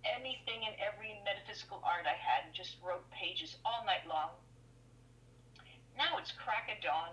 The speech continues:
and I'm thinking, "I have to give him this." But what hotel was he staying at? I have no idea. So I think, "I'm gonna have to call every hotel." And, and as you know,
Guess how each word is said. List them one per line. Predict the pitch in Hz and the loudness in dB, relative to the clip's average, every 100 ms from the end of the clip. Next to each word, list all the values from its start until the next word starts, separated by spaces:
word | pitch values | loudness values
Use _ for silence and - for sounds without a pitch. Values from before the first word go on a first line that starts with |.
| - | -6
and | 170 | -6
I'm | - - | -6 -6
thinking, | 175 156 156 - | -8 -8 -6 0
"I | |
have | - 807 | 2 2
to | - | -2
give | - 226 | -4 -2
him | 208 - | -2 -4
this." | - - - - - - - - - | -4 -2 -2 -4 -12 -20 -20 -18 -10
But | - | -4
what | 214 | -2
hotel | 202 - - 233 - | -2 -2 2 2 2
was | - | -2
he | - | -8
staying | - - - - | -8 -6 -6 -6
at? | - - - - | -12 -12 -14 -4
I | - | 0
have | - - | 0 -2
no | - - | -10 -12
idea. | - - - - - - - - - - - - - - - | -14 -16 -14 -12 -14 -18 -20 -20 -20 -20 -20 -20 -20 -20 -6
So | - 185 | 0 4
I | 180 - | 4 2
think, | 202 | 2
"I'm | 185 - | 2 4
gonna | 190 | 2
have | - | 0
to | - | -2
call | - - | -2 0
every | 160 165 | 0 -2
hotel." | 175 180 - 269 311 - | -6 -2 6 6 6 6
And, | - - | 4 4
and | 196 196 | 0 2
as | 196 | 0
you | 226 | 0
know, | 208 156 - | 0 0 0